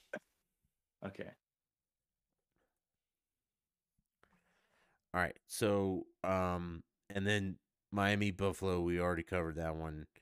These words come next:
Speaker 2: Uh, Giants, Vikings, Vikings win that game.
Speaker 1: Yeah.
Speaker 2: Uh, Baltimore, Bungles, Bungles win that game.
Speaker 1: Mm.
Speaker 2: Right?
Speaker 1: Bungles?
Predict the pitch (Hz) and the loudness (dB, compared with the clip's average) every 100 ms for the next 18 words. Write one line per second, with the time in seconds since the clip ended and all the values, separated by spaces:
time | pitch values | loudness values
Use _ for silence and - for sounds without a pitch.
0 | _ _ _ _ _ _ _ _ _ _ | _ _ _ _ _ _ _ _ _ _
1 | _ _ - 95 90 73 71 71 - 95 | _ _ -4 -2 0 -2 -6 -10 -4 0
2 | 104 113 92 87 90 90 92 87 80 - | 0 -2 -4 -2 0 0 -2 -6 -8 -2
3 | 92 92 95 82 80 82 78 78 - 73 | 0 0 -4 -4 -4 -2 -2 -4 -4 -12
4 | 71 80 _ _ _ _ _ _ _ - | -10 -12 _ _ _ _ _ _ _ -12
5 | 82 - _ _ _ _ _ _ _ _ | -12 -12 _ _ _ _ _ _ _ _
6 | _ _ _ _ - 90 87 85 76 - | _ _ _ _ -6 -4 -2 -2 -4 -10
7 | - 95 101 104 101 98 82 - 95 92 | 0 4 4 4 2 0 -2 -4 -2 0
8 | 87 82 80 80 - - 90 - 95 95 | 0 -2 -4 -6 -10 -14 -18 -6 -4 -2
9 | 90 85 87 85 82 78 78 73 73 73 | -2 -2 -2 -2 -2 -2 -4 -6 -6 -10
10 | _ _ _ _ _ _ _ _ _ _ | _ _ _ _ _ _ _ _ _ _
11 | _ _ _ _ _ _ _ _ 101 85 | _ _ _ _ _ _ _ _ -10 -4
12 | 85 - _ _ _ _ _ _ _ _ | -4 -4 _ _ _ _ _ _ _ _
13 | _ _ _ _ _ - 90 107 85 82 | _ _ _ _ _ -6 -2 -2 -4 -8
14 | - | -12